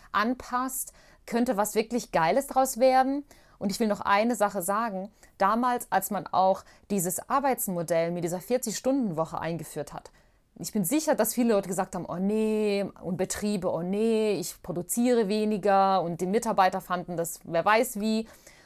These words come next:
Und irgendwie gewöhnen wir uns an alles. Ich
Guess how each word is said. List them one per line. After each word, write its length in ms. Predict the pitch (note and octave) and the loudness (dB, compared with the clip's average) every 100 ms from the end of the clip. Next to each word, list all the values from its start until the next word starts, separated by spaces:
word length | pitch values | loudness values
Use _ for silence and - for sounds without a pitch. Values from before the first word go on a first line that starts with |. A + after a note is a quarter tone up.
| - | -4
Und 280 | G3+ G#3+ G#3+ | 0 2 2
irgendwie 360 | C#4 D4 C#4+ | 0 2 2
gewöhnen 440 | A3+ F#3 A3 D4 A3+ | 0 0 2 2 2
wir 100 | G3 | 0
uns 160 | G3 | -2
an 120 | F3+ - | -6 -2
alles. 340 | E3+ F#3 D#3+ | 0 0 -2
Ich 280 | - G3+ - | -6 -8 -12